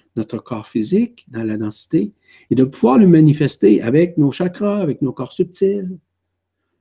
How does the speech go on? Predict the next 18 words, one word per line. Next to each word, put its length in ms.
avec 240
nos 120
couronnes 280
radiantes, 840
avec 240
l'antakarana, 720
avec 180
la 80
makraba. 460
Écoutez, 400
c'est 160
tout 140
ça, 140
l'ensemble 600
de 100
l'œuvre 400
de 100
l'être. 460